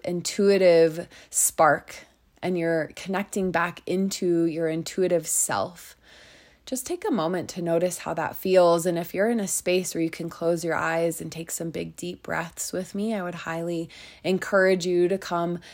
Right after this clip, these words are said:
back into your physical being so we can connect back into our spiritual, emotional beings. And if you can't close your eyes, that's okay too.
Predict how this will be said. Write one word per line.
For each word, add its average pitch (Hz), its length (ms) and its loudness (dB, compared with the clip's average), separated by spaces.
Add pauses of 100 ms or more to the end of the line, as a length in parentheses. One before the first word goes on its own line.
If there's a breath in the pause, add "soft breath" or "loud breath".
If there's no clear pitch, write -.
(160 loud breath)
back 165 320 0
into 180 960 0
your 175 220 0
physical 175 500 -4
being 175 520 0
so 180 180 -4
we 175 100 -4
can 175 180 -10
connect 170 400 -8
back 170 300 -6
into 165 300 -6
our 165 140 0
spiritual, 185 760 -4
emotional 170 560 -2
beings. 160 580 -6
And 175 140 -2
if 175 160 -8
you 175 60 -8
can't 180 260 -8
close 165 260 -6
your 165 120 -6
eyes, 180 220 -6
that's - 220 -12
okay - 300 -12
too. 185 540 -8